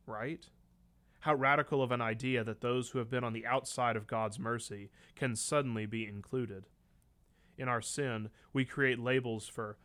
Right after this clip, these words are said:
others. We struggle to not self-justify our status as better than others based on its external descriptions. At least I don't sin like that person. Or a false sense of earning our place with God. I go to church every week, so I am definitely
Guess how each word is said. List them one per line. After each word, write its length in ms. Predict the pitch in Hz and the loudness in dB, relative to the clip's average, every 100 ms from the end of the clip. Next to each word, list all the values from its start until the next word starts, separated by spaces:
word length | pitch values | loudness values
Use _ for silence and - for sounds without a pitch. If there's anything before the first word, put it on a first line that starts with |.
| _ - | _ 0
others. 640 | 135 117 98 98 - - _ _ _ _ - | 0 0 -4 -10 -16 -20 _ _ _ _ -6
We 120 | 131 | -4
struggle 420 | 123 - 160 139 135 | -4 2 2 2 0
to 120 | 135 | -2
not 240 | 123 120 | -4 -4
self-justify 840 | - 127 117 120 123 - 123 127 113 | -2 -2 0 -2 -2 -4 -4 -2 0
our 100 | 110 | -2
status 540 | - 131 127 113 104 | -4 0 2 0 -2
as 220 | 117 110 | -4 -4
better 440 | 110 113 131 131 123 | -8 -2 0 2 2
than 160 | 117 110 | -2 -2
others 400 | 123 117 104 101 | -2 0 -2 -4
based 340 | 123 123 120 | -4 -4 -4
on 140 | 123 117 | -6 -8
its 200 | 104 - - | -8 -12 -10
external 560 | 123 - - 143 127 | -10 -6 -2 -2 -2
descriptions. 800 | 113 113 - 131 - 95 95 - _ _ _ _ - | -6 -8 -6 -6 -8 -16 -18 -20 _ _ _ _ -6
At 100 | 139 | 0
least 180 | 151 143 | 0 2
I 120 | 131 | 2
don't 160 | 117 | 0
sin 260 | - 139 123 | -4 -2 -4
like 240 | 104 117 _ - | -6 -12 _ -8
that 260 | 120 117 - | -2 -2 -4
person. 400 | - 104 - 101 - _ _ - - | -12 -14 -14 -18 -20 _ _ -20 -4
Or 140 | 139 | 0
a 40 | 135 | 0
false 320 | - 156 143 | 2 2 2
sense 300 | - 147 139 | 0 0 0
of 140 | 123 120 | -2 -2
earning 300 | 135 139 123 | -2 -2 -4
our 100 | 107 | -4
place 400 | - 127 120 - | -2 -2 -2 -4
with 180 | 107 | -8
God. 440 | 117 120 117 104 101 _ _ _ _ _ _ | -2 0 0 -2 -6 _ _ _ _ _ _
I 80 | 147 | -4
go 140 | 123 110 | -2 -4
to 80 | |
church 320 | - 165 160 131 | -2 -2 -2 -4
every 180 | 107 | -4
week, 280 | 107 104 101 | -4 -6 -8
so 140 | - 127 | -4 0
I 140 | 135 | 2
am 100 | 110 | 0
definitely 640 | 127 123 123 107 107 104 | -2 -4 -6 -6 -8 -12